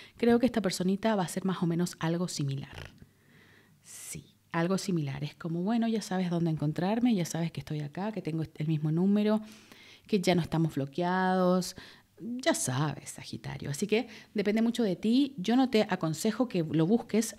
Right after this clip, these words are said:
Tampoco te aconsejo lo contrario, ¿ok? Eso está, eh, depende de ti,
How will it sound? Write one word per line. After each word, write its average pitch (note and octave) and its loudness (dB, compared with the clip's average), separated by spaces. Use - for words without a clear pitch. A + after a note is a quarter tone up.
Tampoco A#3+ 6
te E4 6
aconsejo G#3 6
lo G#3+ 6
contrario, D3+ 0
¿ok? D#3 -4
Eso G3 0
está, F3 -2
eh, D3+ 2
depende F3+ 4
de F#3 2
ti, - -10